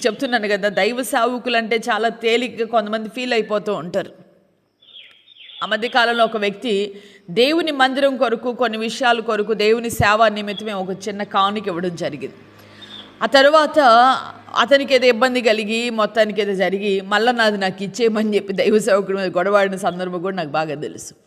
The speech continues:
అంతేకాదు, దైవ సేవకులు అంటే చాలా తేలికగా, అంటే కార్యం జరిగితేనే వాళ్ళు సేవకులు, కార్యాలు జరగకపోతే వాళ్ళు సేవకులు కాదన్నట్లుగా సేవకుల్ని చాలా చిన్న చూపుగా చూసే వాళ్ళు ఉంటారు.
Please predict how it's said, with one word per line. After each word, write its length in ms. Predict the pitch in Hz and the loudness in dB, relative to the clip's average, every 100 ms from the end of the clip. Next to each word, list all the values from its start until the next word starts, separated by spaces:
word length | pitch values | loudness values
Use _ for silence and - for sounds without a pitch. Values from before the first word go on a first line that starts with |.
| _ _ - - - | _ _ -20 -4 -4
అంతేకాదు, 800 | 240 302 269 247 226 214 - - | 0 0 4 2 4 0 0 0
దైవ 200 | 233 302 | 0 2
సేవకులు 380 | 320 320 277 277 | 2 2 2 0
అంటే 120 | 262 | -4
చాలా 300 | 269 254 214 | -2 -2 0
తేలికగా, 680 | 214 214 214 240 220 190 135 - _ _ _ | -2 0 2 4 0 -6 -8 -10 _ _ _
అంటే 460 | 214 247 277 233 240 | -2 2 4 4 2
కార్యం 560 | - - 202 214 269 247 | -4 2 2 4 0 2
జరిగితేనే 600 | 254 254 247 277 277 294 | 0 0 0 0 0 2
వాళ్ళు 280 | 262 233 | 2 2
సేవకులు, 600 | 220 214 196 214 233 170 - - - | 0 0 2 0 -2 -6 -10 -18 0
కార్యాలు 380 | 185 202 214 196 | 2 4 2 4
జరగకపోతే 540 | 185 202 214 208 202 | 2 2 -2 -4 -2
వాళ్ళు 180 | 185 175 | -4 -4
సేవకులు 480 | 175 185 196 196 175 | -2 -2 -2 -4 -2
కాదన్నట్లుగా 800 | 180 170 175 175 170 175 165 - - - _ | -2 0 -2 -4 -8 -6 -6 -8 -18 -20 _
సేవకుల్ని 560 | - 240 285 294 302 294 | 0 2 2 -2 -4 -2
చాలా 260 | 294 240 | -2 -2
చిన్న 260 | 240 247 240 | -4 -6 -6
చూపుగా 460 | - 294 262 285 262 | -6 -6 0 -2 0
చూసే 200 | 247 262 | -6 -2
వాళ్ళు 280 | 240 208 190 | 0 0 -2
ఉంటారు. 540 | 185 220 180 - - | -6 -4 -6 -8 -18